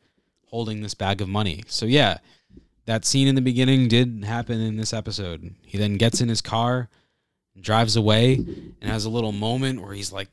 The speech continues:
"Yes, yes!" Like, he's just livid at all of this. He's, he's taken on this entire new persona at this point. He's, like, so deep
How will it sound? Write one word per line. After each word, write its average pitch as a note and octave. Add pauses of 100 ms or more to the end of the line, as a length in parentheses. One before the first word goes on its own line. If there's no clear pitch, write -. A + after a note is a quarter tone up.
"Yes, C#4+
yes!" E4
Like, D3+
he's C3+
just - (1000)
livid A2 (440)
at G#2+
all G2
of F2+
this. F2
He's, G2
he's G2+ (420)
taken C3+
on B2
this A#2
entire B2+
new B2
persona A2
at F#2+
this F#2
point. F2+
He's, B2+
like, B2+
so C#3
deep A2+